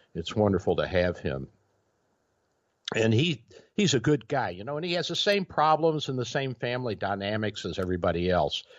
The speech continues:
I remember, uh, uh, years ago, I had, uh, uh, uh, a Haitian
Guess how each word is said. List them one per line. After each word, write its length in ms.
I 40
remember, 640
uh, 40
uh, 640
years 320
ago, 280
I 120
had, 340
uh, 320
uh, 220
uh, 280
a 160
Haitian 500